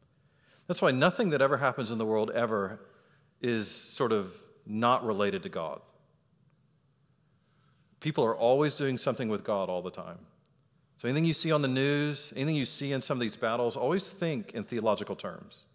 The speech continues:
Think in terms of, "Okay, in what way is this person trying to avoid God? Or get rid of God?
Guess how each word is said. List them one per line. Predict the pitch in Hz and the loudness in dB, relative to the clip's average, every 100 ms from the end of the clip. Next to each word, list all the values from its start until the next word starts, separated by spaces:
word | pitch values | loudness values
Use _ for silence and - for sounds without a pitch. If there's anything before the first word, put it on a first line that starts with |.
| _ _ _ _ _ _ _ - | _ _ _ _ _ _ _ -12
Think | - 180 139 | 0 2 2
in | 120 | 0
terms | 131 113 | -2 -2
of, | 107 | -2
"Okay, | 131 | 0
in | 113 117 | 0 2
what | 220 185 | 2 4
way | 160 123 | 4 4
is | 113 | 0
this | 123 | -4
person | - 123 120 | 0 0 0
trying | 101 117 | -2 0
to | 110 | 2
avoid | 101 95 104 90 | 0 0 -2 -2
God? | 92 80 87 - _ _ _ _ _ _ _ _ _ _ _ _ _ _ _ | -6 -6 -10 -16 _ _ _ _ _ _ _ _ _ _ _ _ _ _ _
Or | - 107 | -4 0
get | 127 | 0
rid | 120 | 2
of | 113 87 | 0 0
God? | 82 - | -6 -8